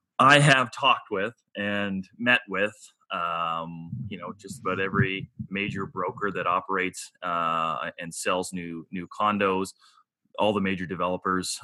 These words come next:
uh, were my clients, and, you know, would do presentations for them and, and, and speak with them. Um, and I would go to the sales offices and, and speak with those agents. So I think I come with a, a fairly, uh, strong,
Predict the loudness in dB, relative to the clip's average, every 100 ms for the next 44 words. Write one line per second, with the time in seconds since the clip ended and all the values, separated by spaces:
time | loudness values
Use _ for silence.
0 | -6 -4 -2 -2 -2 -6 -10 -4 2 4
1 | 4 2 -2 -8 -10 -12 -12 -14 -6 -6
2 | -6 -6 -6 -6 -10 -6 -4 -4 -6 -10
3 | -18 -20 -18 -16 -14 -8 -4 -2 -2 -2
4 | 0 0 -2 -6 -16 -20 -20 -20 -20 0
5 | 4 4 2 -2 -2 -4 -2 2 2 4
6 | 6 6 4 -2 -2 -2 -6 -6 -6 -6
7 | -6 -2 -2 0 0 0 2 -2 -2 -2
8 | 2 2 4 4 4 6 6 8 6 6
9 | 4 4 2 -10 _ -4 -4 -2 4 6
10 | 8 8 8 8 6 4 2 4 6 6
11 | 6 2 0 4 6 8 8 6 6 4
12 | 2